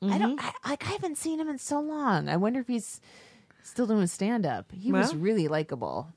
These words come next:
Speaker 2: Well.
Speaker 1: Funny guy. Joan
Speaker 2: <laughs> We have
Speaker 1: LeBon
Speaker 2: time. I,
Speaker 1: Stewart.
Speaker 2: I can,
Speaker 1: We
Speaker 2: I
Speaker 1: could
Speaker 2: could
Speaker 1: look it
Speaker 2: Google
Speaker 1: up.
Speaker 2: him. It turns
Speaker 1: I haven't,
Speaker 2: out.
Speaker 1: I haven't, he probably does. He was
Speaker 2: Yeah.
Speaker 1: such a clean act. He's probably doing a ton of corporate stuff.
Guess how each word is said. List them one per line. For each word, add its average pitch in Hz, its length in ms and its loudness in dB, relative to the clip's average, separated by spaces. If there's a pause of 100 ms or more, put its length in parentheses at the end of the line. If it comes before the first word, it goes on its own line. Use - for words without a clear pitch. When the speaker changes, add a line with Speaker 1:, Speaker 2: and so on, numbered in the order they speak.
(380)
Speaker 2:
Well. 160 180 0
Speaker 1:
Funny 180 200 4
guy. 147 440 2 (440)
Joan 160 300 -2
Speaker 2:
<laughs> - 20 0
We - 60 2 (200)
have 285 140 0
Speaker 1:
LeBon 302 40 -8
Speaker 2:
time. 285 220 2
I, - 20 -2
Speaker 1:
Stewart. 147 420 0 (280)
Speaker 2:
I 196 60 0
can, 247 320 0
Speaker 1:
We 220 120 -2
Speaker 2:
I 214 60 2
Speaker 1:
could 247 100 4
Speaker 2:
could 226 100 0
Speaker 1:
look 240 100 2
it 277 120 2
Speaker 2:
Google - 220 0
Speaker 1:
up. 147 60 -8
Speaker 2:
him. 269 840 -2
It 240 60 -2
turns 202 180 2
Speaker 1:
I - 60 4
haven't, 202 160 2
Speaker 2:
out. 180 140 2
Speaker 1:
I 285 60 2
haven't, 254 680 -2
he 262 140 -2
probably 202 500 0
does. 131 380 -6
He 190 100 -6
was 180 100 0
Speaker 2:
Yeah. - 80 0
Speaker 1:
such 214 160 -2
a 175 40 -2
clean 170 300 2
act. 143 320 -2
He's 147 120 -6
probably 139 500 -2
doing 135 240 -10
a 113 80 -10
ton 131 220 -10
of 131 100 -10
corporate - 400 -10
stuff. - 420 -8